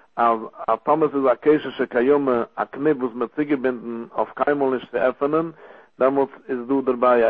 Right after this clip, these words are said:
איסור דער רייצה. טאמער, עס איז אבער א קניפ, וואס מען גייט יא עפענען, עס איז נאך נישט ממש יעדן טאג, מען מוז, מען גייט עס עפענען, א, א וואך ארום, צו אין דרייסיק טאג ארום, דעמאלטס איז עס פטור, אבל אסור. ווי באלד הייסט, איך קען קשר שקיימא, מען האט תורה, וואס איז נישט אויף אייביק,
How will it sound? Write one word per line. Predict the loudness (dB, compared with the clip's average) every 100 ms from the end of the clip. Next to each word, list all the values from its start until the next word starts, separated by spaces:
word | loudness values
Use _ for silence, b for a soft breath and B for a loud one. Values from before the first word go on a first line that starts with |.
| 0
איסור | -6 -4 -2
דער | 0 2
רייצה. | 2 2 -2 -2 -2 -4 -16 B B B _ 0
טאמער, | 2 4 2
עס | -2 -4
איז | -2
אבער | 2 2
א | 2
קניפ, | 2 2 2
וואס | -2 -4
מען | 0
גייט | 2 2
יא | 4 6
עפענען, | 6 2 -2 -6
עס | -6
איז | -2
נאך | 0 -2
נישט | -6 0
ממש | 0 0 -2 4
יעדן | 4 4 0
טאג, | 2 2
מען | 0
מוז, | -4 -4
מען | -2 0
גייט | 0 0
עס | 0
עפענען, | 0 -2 -6 -8 -12 -4
א, | -2 -2 -2
א | 2
וואך | 2 2 4
ארום, | 2 0 -6 -8
צו |
אין | -8 -2
דרייסיק | 2 2 0 -6
טאג | -2 0
ארום, | 0 -2 -6 B B B B B 0
דעמאלטס | 0 0 -2
איז | -4 -6
עס | -8 -2
פטור, | -2 4 4 4 0
אבל | -2 -2
אסור. | -2 -4 -4
ווי | -4 0
באלד | 0 0
הייסט, | 0 0 -2
איך | -8
קען | -6 -2
קשר | 0 0 -2
שקיימא, | -6 -2 0 -2
מען | -2 -4
האט | -2
תורה, | 2 2
וואס | 2 -2
איז | -8
נישט | -8
אויף | -2
אייביק, | 2 2 2 -2